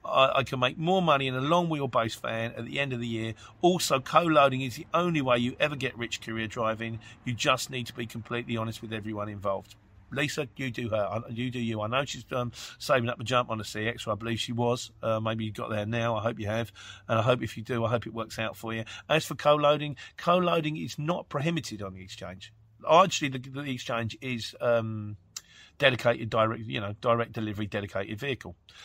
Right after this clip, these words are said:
But, um, you can co-load as long as you tell both parties that you're co-loading. And if you've got your own customer who doesn't really mind when it gets there, and you can then use the C X, go, "Look, I've got something on board, but I'm picking yours up first and dropping yours o-, picking yours up and dropping yours off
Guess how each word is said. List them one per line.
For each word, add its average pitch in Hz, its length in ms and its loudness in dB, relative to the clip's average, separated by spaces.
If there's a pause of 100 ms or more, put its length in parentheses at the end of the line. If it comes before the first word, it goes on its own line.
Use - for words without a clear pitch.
(220)
But, 113 420 6 (220)
um, 127 400 2
you 143 160 0
can 196 220 0
co-load 135 500 2 (260)
as 127 200 -4
long 127 120 0
as 135 120 -2
you 156 80 -4
tell 135 180 2
both 135 220 2
parties 156 320 0
that 185 60 -10
you're 220 120 -2
co-loading. 226 560 -2 (260)
And 165 120 4
if 165 80 -4
you've 208 120 2
got 202 240 4
your 165 180 4
own 226 180 0
customer 117 640 -4 (840)
who 147 160 4
doesn't 147 340 4
really 131 160 -4
mind 127 300 0
when 120 100 -4
it 110 80 -10
gets - 300 -8
there, 110 340 -4
and 127 160 -4
you 135 80 -2
can 131 160 -8
then 127 180 -2
use 127 200 -2
the - 40 -10
C - 160 -6
X, 123 140 -8
go, 123 120 0
"Look, 123 160 -6
I've 120 60 -4
got 131 200 -6
something 117 280 -4
on 110 140 -8
board, 104 400 -6 (260)
but 123 140 4
I'm 120 100 4
picking 139 300 -6
yours 131 180 -2
up 120 140 -2
first 117 300 -2
and 110 100 -6
dropping 117 240 -2
yours 107 220 -6
o-, 117 340 -6
picking 127 260 -10
yours 123 220 -6
up 120 220 -2
and 117 100 -4
dropping 113 280 -6
yours 104 200 -8
off - 500 -4